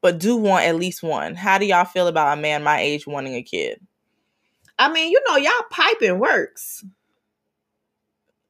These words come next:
Speaker 2: I think there's nothing wrong. Why are you looking like that?
Speaker 1: Nothing.
Speaker 2: Oh.
Speaker 1: I was looking over there.
Speaker 2: My bad. I, I, I,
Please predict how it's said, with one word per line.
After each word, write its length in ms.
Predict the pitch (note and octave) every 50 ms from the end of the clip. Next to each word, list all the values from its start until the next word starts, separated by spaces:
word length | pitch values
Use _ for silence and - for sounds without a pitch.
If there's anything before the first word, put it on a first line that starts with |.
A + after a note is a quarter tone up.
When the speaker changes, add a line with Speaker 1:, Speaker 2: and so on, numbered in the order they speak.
| _ _ _ _ _ _ _ _ _ _ _ _ _ _ _ _ _ _ _ _ _ -
Speaker 2:
I 140 | G#3 C4+ - -
think 320 | D4 D4 D4 C#4 B3 -
there's 220 | - B3+ C4 C4 -
nothing 300 | B3+ B3+ C4 - A3+ G#3
wrong. 680 | F#3+ F#3+ G3+ G#3+ A#3 A#3+ A#3 A3 G#3 G3 F#3 F#3+ G3 - - - _ _ _ _ _ _ _ _ _ _ _ _ _ _
Why 100 | A2+ A#2 B2
are 20 |
you 60 | C4 C4+
looking 200 | B2+ A3+ F#3 E3+
like 160 | E3 D#3+ -
that? 240 | D3+ D3+ - - - A#3 A3+ - _ _ _ _ _ -
Speaker 1:
Nothing. 380 | E4+ G4+ F#4+ G3+ G#3 G#3 G3 - _ _ -
Speaker 2:
Oh. 160 | A#3+ A3 D3+
Speaker 1:
I 60 | A#3+
was 120 | B3+ B3+
looking 180 | C#4+ B3+ C4+ B3+
over 100 | B3+ B3
there. 180 | A#3 G#3+ G#3 - -
Speaker 2:
My 80 | F#3
bad. 280 | F3+ E3 D#3 F3 G#3 - _ _ _ _ _ _ _ _ _ _ _ - _ _ _
I, 120 | G3 A3+ B3+ B3+ - -
I, 120 | A#3+ - -
I, 200 | - A2+ - B3